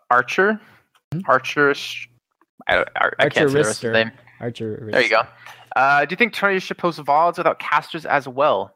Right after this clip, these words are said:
Speaker 1: Because I wanna start to analyze the games, and casters sometimes be a problem. So if what Fishix was saying, we had demos, then you wouldn't need to, 'cause you'd have demo packs released from every tournament, like they do in StarCraft.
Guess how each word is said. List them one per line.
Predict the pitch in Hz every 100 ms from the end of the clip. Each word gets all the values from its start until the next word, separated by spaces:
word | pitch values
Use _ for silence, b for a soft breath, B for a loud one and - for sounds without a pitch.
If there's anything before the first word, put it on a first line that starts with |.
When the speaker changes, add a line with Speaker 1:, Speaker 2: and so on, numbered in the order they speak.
| _
Speaker 1:
Because | - 117
I |
wanna | 120 127
start | 127
to | -
analyze | 151 156 143
the |
games, | 139 143 139
and | 127
casters | - 127 139
sometimes | - 127 127 120
be | 110 113 110
a | -
problem. | - 104 101 101 107
So | - 151 151 143 b b b b b _ _ -
if | 160 160 - - -
what | 156 156
Fishix | - 170 180 -
was | -
saying, | 165 160
we | 151
had | 143 127
demos, | 143 160 202 277 - - _ -
then | 135
you | 127
wouldn't | 127 104
need | 120 131
to, | - 190
'cause | 185 120
you'd | 117
have | 120 117
demo | 113 120 123
packs | - 135 - -
released | 120 120 120
from | - 117
every | 117
tournament, | - 123 127 143 _ _
like | 113 110
they | 117
do | 110
in | 110
StarCraft. | - 120 - 143 175 -